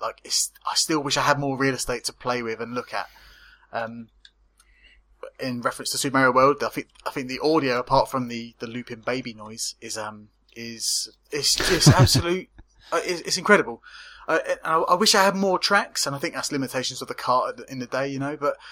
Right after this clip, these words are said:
Speaker 1: like, those tracks, uh, from, you know, the, like, I, I, I really appreciate the fact that Mario World Two didn't go for the traditional underground noise, you know, that du-du-du-du-du-du. It went for its own
Speaker 2: Mm-hmm.
Speaker 1: music, and I,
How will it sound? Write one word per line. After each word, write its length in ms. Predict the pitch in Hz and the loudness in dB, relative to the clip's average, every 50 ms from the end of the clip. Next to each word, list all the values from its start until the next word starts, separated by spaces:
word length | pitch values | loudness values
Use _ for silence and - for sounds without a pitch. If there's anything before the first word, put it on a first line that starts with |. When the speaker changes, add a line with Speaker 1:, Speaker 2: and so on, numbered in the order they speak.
| - - - _ - | -20 -20 -20 _ 0
Speaker 1:
like, 220 | 131 131 110 - - | 0 0 0 0 2
those 280 | 170 175 185 185 - - | 4 4 4 4 2 0
tracks, 680 | - - 185 170 147 - - - - - - - - _ _ _ _ - | 0 2 2 2 2 2 -2 -2 0 0 0 -2 -4 _ _ _ _ 0
uh, 460 | 139 143 143 139 139 135 131 131 127 | 2 4 6 6 6 6 4 4 2
from, 400 | - - 170 156 147 147 143 139 131 | 0 2 2 2 2 2 -4 -6 -4
you 100 | 151 147 | -4 -2
know, 140 | 143 139 135 | -2 -2 -2
the, 360 | 143 147 143 143 143 135 - _ _ _ _ _ - - | -2 -4 -4 -4 -6 -10 -12 _ _ _ _ _ -4 -4
like, 120 | 131 - _ _ - - | -4 -4 _ _ 0 4
I, 140 | 156 165 - - 170 160 - _ _ _ _ _ - - | 4 4 4 4 0 0 -2 _ _ _ _ _ -14 -4
I, 60 | - 143 | 0 0
I 40 | |
really 240 | 151 156 175 175 165 | 2 2 2 0 0
appreciate 380 | 156 - 175 165 - 165 143 - | 0 -2 0 0 2 2 2 0
the 60 | - | 2
fact 140 | - 120 - | -2 -2 -2
that 60 | 131 | 0
Mario 260 | 139 139 135 131 131 | 2 2 2 2 2
World 140 | 131 135 - | 0 -2 0
Two 380 | - - - 143 135 131 123 123 - _ _ _ _ _ _ _ - | -2 0 0 2 2 2 0 -2 -6 _ _ _ _ _ _ _ -2
didn't 240 | - 156 147 147 135 | -2 -2 -2 0 -2
go 160 | 147 147 147 | 0 0 0
for 140 | 147 - 151 | -2 -4 -6
the 100 | 143 139 | -6 -4
traditional 720 | - - 156 139 151 147 139 139 143 147 143 143 139 135 - | -4 -6 -4 -2 0 2 2 2 2 2 0 0 0 2 2
underground 540 | 151 151 147 139 147 151 151 147 143 143 147 | 2 2 4 2 4 8 8 8 8 6 2
noise, 480 | 151 160 170 180 190 180 - - - - | -2 -2 -2 -2 -2 -2 -2 -2 -2 -2
you 120 | 143 143 143 | -2 -2 0
know, 100 | 131 127 | 0 2
that 240 | 139 135 - - _ _ _ _ _ _ | 2 0 0 -2 _ _ _ _ _ _
du-du-du-du-du-du. 760 | - 165 156 160 147 135 135 117 135 131 143 143 139 147 143 - | -6 -2 -2 -2 -2 -2 -2 -2 0 0 0 2 2 2 0 2
It 160 | 160 160 151 | 0 0 0
went 160 | 202 202 - | 0 -2 0
for 100 | - 180 | -2 -2
its 140 | 175 - - | 0 0 2
own 340 | - 180 180 180 175 165 160 | 4 4 4 4 2 6 12
Speaker 2:
Mm-hmm. 160 | 156 147 123 | 12 12 12
Speaker 1:
music, 440 | - 220 - 107 98 95 - - - | 12 10 8 4 2 -2 -6 -8 -10
and 260 | 127 135 139 139 135 - - - - - _ - | -8 -6 -6 -8 -8 -12 -18 -20 -20 -16 _ -2
I, 180 | 156 160 170 | 0 2 2